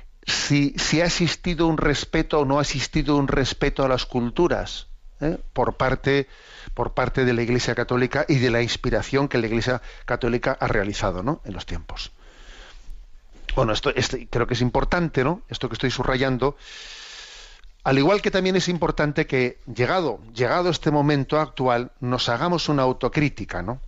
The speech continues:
Hagamos una autocrítica, porque no solo nos hemos dejado meter goles o nos los hemos metido en propia puerta,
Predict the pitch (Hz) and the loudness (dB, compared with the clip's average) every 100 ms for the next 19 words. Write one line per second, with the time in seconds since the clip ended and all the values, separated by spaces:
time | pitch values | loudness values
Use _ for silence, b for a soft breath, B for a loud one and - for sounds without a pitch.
0 | - - 107 127 123 117 - 117 120 113 | -14 -6 -2 0 0 -2 0 -2 0 0
1 | 113 113 - 135 202 - 190 165 147 - | 0 2 4 4 4 2 2 2 2 0
2 | 160 127 127 151 135 123 139 139 143 113 | 0 0 0 2 2 2 0 2 2 0
3 | 98 - B B B B B B B - | -4 -14 B B B B B B B 0
4 | 143 139 127 135 - 180 147 143 139 156 | 2 2 2 2 2 0 2 0 0 2
5 | 139 123 151 147 123 135 139 - 113 104 | 2 2 0 2 0 2 0 0 -2 -4